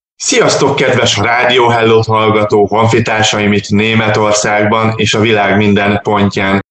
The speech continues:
Én Kürtösi Tibor vagyok, és a Sportélet házigazdájaként hamarosan üdvözlöm itt az online stúdiónkban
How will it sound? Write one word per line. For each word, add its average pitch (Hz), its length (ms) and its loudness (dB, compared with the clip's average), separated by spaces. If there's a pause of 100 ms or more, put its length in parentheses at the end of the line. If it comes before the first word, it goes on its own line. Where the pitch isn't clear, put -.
(120)
Én 110 200 -2
Kürtösi 185 460 2
Tibor 147 380 0
vagyok, 139 360 0
és 139 240 -2
a 139 60 0
Sportélet 113 580 0
házigazdájaként 117 1200 0 (220)
hamarosan 120 580 0
üdvözlöm 107 500 0
itt 104 180 -2
az 101 180 -4
online 143 420 0
stúdiónkban 135 920 0